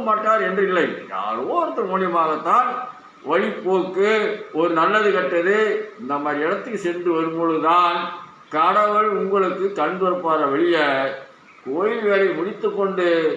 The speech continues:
கோயில் ஊழியர் மணி அடித்து வந்து தட்டத்தை கொண்டாந்து நீட்டும் போது உங்களுக்கு கொடுப்பது வெறும் விபூதி தான்.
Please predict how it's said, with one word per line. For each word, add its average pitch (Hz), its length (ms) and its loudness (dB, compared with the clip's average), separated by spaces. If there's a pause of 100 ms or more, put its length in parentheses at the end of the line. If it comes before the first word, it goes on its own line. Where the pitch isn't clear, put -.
(460)
கோயில் 208 480 2
ஊழியர் 208 460 2
மணி 190 200 0
அடித்து 190 320 0
வந்து 185 240 0 (160)
தட்டத்தை 170 380 -2
கொண்டாந்து 185 380 0
நீட்டும் 185 280 -2
போது 175 160 2 (280)
உங்களுக்கு 175 340 -2 (100)
கொடுப்பது 185 380 0 (100)
வெறும் 185 260 2
விபூதி 180 380 2
தான். 196 220 4